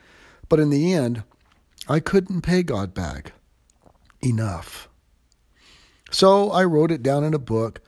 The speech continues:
published it, and my job was done. I no longer needed to tell my story.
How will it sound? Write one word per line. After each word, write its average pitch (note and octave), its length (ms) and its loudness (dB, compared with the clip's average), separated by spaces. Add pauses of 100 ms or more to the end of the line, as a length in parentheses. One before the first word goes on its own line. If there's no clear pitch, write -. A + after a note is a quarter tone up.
(220)
published D3 440 2
it, - 220 -8 (400)
and G#3+ 100 0
my G#3 140 0
job G3+ 300 -2
was F3+ 120 -4
done. F3 440 -4 (720)
I D#3+ 80 0
no F3 160 4
longer F3+ 340 4
needed E3 340 0
to B2 80 -2
tell C3+ 240 0
my C3+ 140 0
story. A#2 560 -2